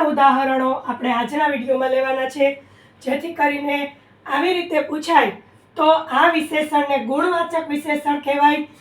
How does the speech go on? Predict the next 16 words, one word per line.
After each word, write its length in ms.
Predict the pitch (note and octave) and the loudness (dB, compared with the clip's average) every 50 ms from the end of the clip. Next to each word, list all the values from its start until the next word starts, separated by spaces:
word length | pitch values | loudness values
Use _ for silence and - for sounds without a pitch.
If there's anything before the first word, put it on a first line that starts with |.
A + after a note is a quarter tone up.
| - - - - | -20 -20 -10 -4
એમ 140 | D4 D4 D#4 D4+ | -2 -2 -2 0
તમને 440 | C#4+ C#4+ D4 D4 C#4+ C#4+ D4 D4+ D4+ - - - _ _ - | -2 0 0 2 2 2 2 2 0 -4 -14 -20 _ _ -8
સમજણ 400 | - C4+ C#4 C4 B3 D4 D#4 D#4 D4+ | -4 -2 -2 0 0 0 0 0 0
પડી 220 | D4 C#4+ D4 D4 - | -2 -2 0 -2 -2
જાય. 300 | - D4+ D4 D4 D4 - - - - - _ _ _ - | 0 0 2 0 0 -4 -8 -16 -20 -20 _ _ _ -2
તો 120 | - D#4+ D#4+ D4 A#3 A3+ B3 | 2 4 4 4 4 2 0
વ્યક્તિ, 400 | C4 C#4 C#4 - - F4 F4 E4+ D#4 D4 | 0 0 -2 -4 -4 -4 -4 0 0 -2
વસ્તુ 260 | C#4+ D4 - - D#4+ D#4 | -2 -2 -6 -10 -10 -8
કે 160 | - C#4 C#4 C4+ B3+ | -4 -6 -6 -4 -4
પદાર્થની 640 | A#3+ G#3 C4 C#4+ D#4+ D#4+ - - D#4 D#4+ D#4+ D#4 | -2 4 6 6 6 4 0 -8 -10 -8 -8 -8
અંદર 440 | - - C4 C4 C#4 C#4+ D#4+ C#4 G#3+ G#3 - - _ _ - - _ _ - - | -6 -8 -8 -8 -2 0 2 2 2 0 -6 -12 _ _ -20 -20 _ _ -10 -4
રહેલા 540 | B3+ B3+ A#3+ C4 D4 E4 E4+ E4 D#4+ D#4 D#4 A#3 A3+ C4 | -2 -2 0 2 2 2 4 6 4 4 4 2 -4 -2
ગુણને 420 | C#4 D4 E4+ F4+ F4 D#4 C#4+ B3+ G#3+ G#3 - - - - - _ - B3 | 0 2 2 4 2 4 4 2 2 0 -6 -12 -20 -20 -20 _ -8 -2
ગુણવાચક 680 | A#3 C#4 D4+ D#4+ D#4+ D#4 D#4 D#4+ D#4+ E4 D#4+ D#4+ D#4 C4 | 0 0 2 2 4 2 2 2 2 0 0 0 0 -4
વિશેષણ 580 | C4 B3+ - - D4 C#4+ - - D4 C#4+ D4 D4 - | -6 -6 -6 -4 -4 -4 -4 -2 -2 -2 -2 -2 -2
કહે 300 | - B3 B3 A3+ A3+ A#3+ | -2 -2 0 2 2 2